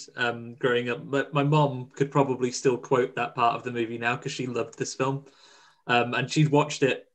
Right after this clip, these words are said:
one night late and she recommended me as a kid to, to go and watch it. And that was the scene that she'd, like, recreate. And, like, he comes out and it's like you say, Emily, he runs out and he's, like, hugging his dad's legs and he just looks at him and goes,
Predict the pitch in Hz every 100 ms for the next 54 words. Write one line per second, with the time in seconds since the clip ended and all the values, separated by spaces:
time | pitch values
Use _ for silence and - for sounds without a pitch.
0 | _ - 127 135 127 131 127 123 127 127
1 | 120 120 123 120 139 147 135 139 127 113
2 | 113 131 120 - - 123 120 - 113 117
3 | - - 120 117 120 120 120 - 113 120
4 | 117 139 143 131 135 - 135 120 110 110
5 | _ _ _ _ 143 143 - 135 127 127
6 | 135 131 123 - 131 123 127 123 131 135
7 | 139 151 135 143 120 123 127 127 131 120
8 | 117 117 117 123 139 135 127 120 123 120
9 | 117 131 123 - 147 139 139 135 135 135
10 | 131 135 120 120 131 127 135 147 - 123
11 | 123 120 120